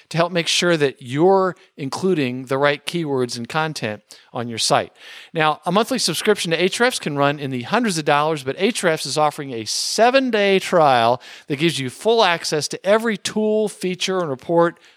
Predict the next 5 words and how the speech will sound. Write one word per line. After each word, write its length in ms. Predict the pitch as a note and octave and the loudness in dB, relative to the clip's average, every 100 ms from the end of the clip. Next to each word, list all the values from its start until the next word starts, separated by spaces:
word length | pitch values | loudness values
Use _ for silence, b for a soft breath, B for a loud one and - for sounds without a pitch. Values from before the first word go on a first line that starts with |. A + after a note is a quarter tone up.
| b | b
for 180 | - D#3+ | -8 -2
only 500 | D#3 D3+ D#3 D3+ C#3 _ _ _ - | 0 2 2 2 2 _ _ _ -8
seven 580 | - - C#3 C#3+ C#3 C3 | -2 0 0 -2 -8 -6
dollars. 580 | D3 C#3 B2 - - - _ _ _ _ _ - | -6 -4 -8 -10 -14 -14 _ _ _ _ _ -4
So, 380 | - F3 D3+ | 2 4 2